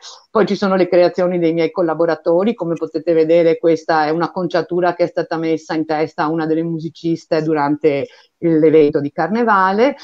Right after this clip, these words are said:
e sono tutte cose uniche, pezzi unici interamente realizzati a mano. Le maschere sono in cartapesta e, eh, aderendo appunto a questa, a questa esperienza che vi proponiamo, possiamo anche insegnarvi a farle sia da zero, quindi dalla cartapesta, che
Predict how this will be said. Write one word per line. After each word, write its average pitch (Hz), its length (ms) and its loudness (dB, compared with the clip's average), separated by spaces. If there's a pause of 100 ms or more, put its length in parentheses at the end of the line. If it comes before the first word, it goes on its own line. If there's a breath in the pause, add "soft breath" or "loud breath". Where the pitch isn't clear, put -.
(140 loud breath)
e 277 120 0
sono 269 320 -2
tutte 330 340 2
cose 208 540 2
uniche, 170 540 -2
pezzi 220 360 -2
unici 254 520 2
interamente 208 680 -2
realizzati 175 640 -6
a 165 80 -8
mano. 117 500 -12
Le 185 120 -4
maschere 165 480 -4
sono 156 220 -8
in 156 80 -4
cartapesta 254 840 0 (440 loud breath)
e, 254 320 2
eh, 147 380 2 (120)
aderendo 196 580 4
appunto 185 460 -2
a 160 60 -2
questa, 170 440 0
a 160 80 0
questa 196 240 2
esperienza 185 560 2
che 170 100 -4
vi 180 120 -10
proponiamo, 185 760 0
possiamo 277 340 -2
anche 269 220 0
insegnarvi 220 500 -2
a 170 60 -2
farle 185 440 -4
sia 202 380 0 (560)
da 170 160 0
zero, 165 440 0
quindi 151 220 -2
dalla 147 220 -6
cartapesta, 208 720 -4
che 185 360 0